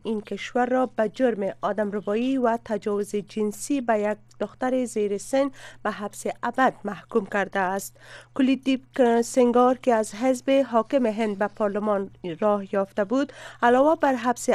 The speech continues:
ابد به پرداخت دو نیم میلیون روپیه هندی معادل بیش از سی و پنج هزار دلار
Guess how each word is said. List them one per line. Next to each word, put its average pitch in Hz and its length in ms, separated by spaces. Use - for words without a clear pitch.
ابد 196 360
به 208 80
پرداخت 240 460
دو 247 220
نیم 269 240
میلیون 208 360
روپیه 220 460
هندی 226 420
معادل 233 500
بیش 233 380
از 196 120
سی - 160
و 208 40
پنج 330 340
هزار 220 320
دلار 202 380